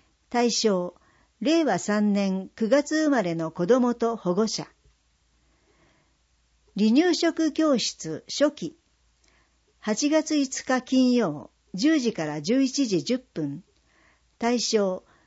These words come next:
生後四ヶ月前後の乳児と保護者。費用五十円。定員十組先着順。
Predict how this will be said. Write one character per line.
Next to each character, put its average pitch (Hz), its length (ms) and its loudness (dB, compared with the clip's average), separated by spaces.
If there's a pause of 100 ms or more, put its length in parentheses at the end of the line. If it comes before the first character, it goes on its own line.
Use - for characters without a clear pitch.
生 302 340 0
後 277 220 6
四 277 280 6
ヶ 302 120 4
月 294 340 0
前 302 200 6
後 214 180 2
の 170 260 -2
乳 262 300 8
児 175 160 -2
と 170 300 -4
保 180 180 -2
護 220 120 6
者。 - 220 -8 (840)
費 285 180 4
用 165 380 0
五 185 160 0
十 262 300 2
円。 120 280 -6 (680)
定 254 260 6
員 214 500 0
十 269 220 0
組 165 500 -6
先 208 300 0
着 185 260 -2
順。 151 360 -6